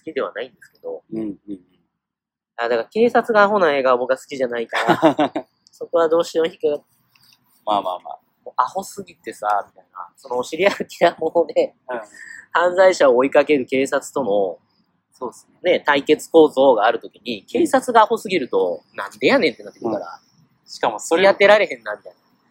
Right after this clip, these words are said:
Speaker 2: しかもそれも捜査本部の、もうエ-、エースというか、そういう設定でやってたりするから。
Speaker 1: あ、やっぱだから小説原作の方がその辺は緻密じゃないですか。六四とかさ。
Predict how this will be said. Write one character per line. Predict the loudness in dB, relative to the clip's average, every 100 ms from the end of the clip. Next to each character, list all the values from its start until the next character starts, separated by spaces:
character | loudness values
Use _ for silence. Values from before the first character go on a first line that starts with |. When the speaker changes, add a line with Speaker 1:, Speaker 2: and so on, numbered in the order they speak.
| _
Speaker 2:
し | -10
か | -4
も | -2
そ | -2 -4
れ | -2
も | -4
捜 | 2 2 4
査 | 0
本 | 2 2 2
部 | -2
の、 | -6 -8 -8 -16 _ _ _ _ _ _ _ _ _ _ -16
も | -10 -10
う | -4
エ-、 | -4 -2
エ | -2
ー | -4
ス | -8 -18 -20
と | -20
い |
う | _ -20
か、 | -20 -20 _ _ -20 _ _ _ _ _ _ _ _ _ -10
そ | -8
う |
い | -6
う |
設 | -8 -14 -12
定 | -6 -4
で | -4
や | -6
っ |
て | _ -14 _ _ _ _
た | -6
り | -6
す | _
る | -20
か | -16
ら。 | -16 _ _ _ _ _ _ _ _ _ _ _ _ _ _ _ _ _ _ -2
Speaker 1:
あ、 | 0 4
や |
っ | 2
ぱ | 2
だ | 4
か |
ら | 4
小 | 4 4 2
説 | 4 -2 2
原 | 2
作 | 4 0
の | 0
方 | 0
が | -2
そ | -2
の | -2
辺 | 0
は | -2
緻 | -2
密 | -6 -2
じ | -2
ゃ |
な | -2
い |
で | -6
す | -12
か。 | -14 -8
六 | -4 2
四 | 2 2
と | -2
か | -4
さ。 | -8 -14